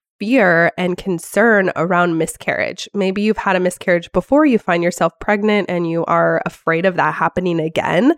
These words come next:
Maybe you are newly pregnant for the first time, and because of your journey with infertility, you are fearful of miscarriage happening.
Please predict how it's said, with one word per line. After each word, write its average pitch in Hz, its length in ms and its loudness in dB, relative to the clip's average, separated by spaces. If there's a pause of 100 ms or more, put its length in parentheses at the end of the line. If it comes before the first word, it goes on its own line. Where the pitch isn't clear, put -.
(380)
Maybe 175 320 -2
you 170 460 -2
are 170 220 2
newly 214 340 0
pregnant - 400 -2
for 185 80 -4
the 185 80 -2
first - 320 -4
time, 214 440 2
and 185 180 -2
because 180 320 -4
of 180 80 -6
your 175 120 -2
journey 175 280 -2
with 175 160 -2
infertility, 202 640 -2
you 202 240 -2
are - 120 2
fearful 185 680 0
of 170 240 -2
miscarriage 175 560 -2
happening. 254 840 2